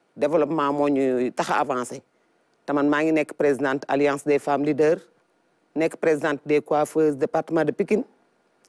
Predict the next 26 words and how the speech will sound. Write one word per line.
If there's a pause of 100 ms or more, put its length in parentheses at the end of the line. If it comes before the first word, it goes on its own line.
May
nuyu
ñëpp, (340)
di
tàllal
ñëpp
loxo (540)
ci
coalition
bi
ndax
ñu
mën
ñoo
dooleel. (800)
Li
ñuy
dooleel
mooy
lan? (340)
Liggéey
bi
ñuy
liggéey
ci
développement.